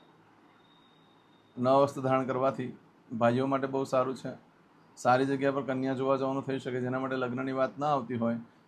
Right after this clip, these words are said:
એ ભાઈઓ આજે નવા વસ્ત્ર ધારણ કરે છે, તેના માટે લગ્નની વાત આવી શકે. તેમજ આજે નવા વસ્ત્ર કોઈ પણ વ્યક્તિ ધારણ કરીને પ્રવાસમાં યાત્રા સફળતા મળે છે.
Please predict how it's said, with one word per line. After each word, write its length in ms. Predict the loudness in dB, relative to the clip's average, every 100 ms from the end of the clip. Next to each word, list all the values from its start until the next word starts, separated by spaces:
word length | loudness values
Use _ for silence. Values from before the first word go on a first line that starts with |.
| -2
એ 80 | 4
ભાઈઓ 260 | 6 6
આજે 160 | 6 4
નવા 160 | 2 0
વસ્ત્ર 180 | -2 -2
ધારણ 280 | 0 0 0
કરે 160 | -2
છે, 120 | -2
તેના 140 | -4 -4
માટે 200 | -2 -2
લગ્નની 340 | -2 -4 -4
વાત 360 | -4 0 0 0
આવી 160 | -2
શકે. 280 | -4 -6 -8 -8 -16 -20 _ -20 _ 2
તેમજ 220 | 6 10
આજે 180 | 10 10
નવા 140 | 8
વસ્ત્ર 280 | 8 6 2
કોઈ 180 | 2 4
પણ 80 | 4
વ્યક્તિ 240 | 2 0
ધારણ 280 | 4 6 6
કરીને 180 | 2 0
પ્રવાસમાં 560 | 2 4 4 4 -2 2
યાત્રા 300 | 2 2 -2
સફળતા 540 | -4 -4 -4 0 -2
મળે 200 | 0 -4
છે. 160 | -6